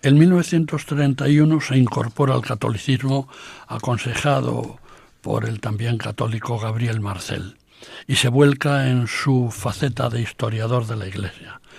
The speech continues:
Entre mil novecientos cuarenta y uno y cuarenta y cuatro publica varias obras de historia religiosa, entre ellas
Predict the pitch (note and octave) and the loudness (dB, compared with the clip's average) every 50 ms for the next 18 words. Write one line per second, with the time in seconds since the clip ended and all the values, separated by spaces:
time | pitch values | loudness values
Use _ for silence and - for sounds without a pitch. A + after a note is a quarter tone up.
0 | - - - - - - - C3+ B2+ B2+ B2+ C3 C#3 C#3+ D3 D3 C#3 - D3+ D3 | -20 -20 -20 -20 -18 -6 0 0 2 2 4 4 4 6 4 4 4 4 2 2
1 | C3+ D3 B2 - - C#3 C3 C3 C3 B2 - C3 C#3 C#3 C#3 C3+ C3 B2+ - C3+ | 2 2 -2 0 0 0 2 4 2 2 2 2 4 4 4 4 2 2 2 0
2 | C3 B2+ B2+ B2 A2+ B2+ B2+ - D3 D#3 D3 - D#3+ E3 D3 - C3 A#2 A2+ C3 | 0 2 2 0 0 -2 -2 0 0 0 0 0 -2 -4 -4 -4 -6 -4 0 0
3 | C#3+ C#3+ C#3+ - - C3+ C3+ C#3 C#3 C#3 C3 C3 - C#3 C3+ C3 B2+ B2+ B2 A#2+ | 0 0 0 -2 -4 -2 -2 0 0 0 -2 -2 -2 -2 0 0 -2 -2 -4 -6
4 | A2+ A#2 B2 A#2 - - - C3 C3 C3 B2 A#2 A#2 A2+ A2+ - - D#3 C#3+ - | -6 -6 -6 -8 -6 -4 -2 0 0 0 0 -2 -4 -6 -6 -2 -2 -2 -2 -2
5 | - A2+ - - - - - - - - A#2 A#2+ A#2 B2 A2+ B2 B2 C3+ C3 D3 | -4 -10 -12 -14 -18 -18 -18 -18 -8 -2 0 0 0 0 0 0 2 2 2 0
6 | C#3+ C#3 - - | -2 -4 -6 -8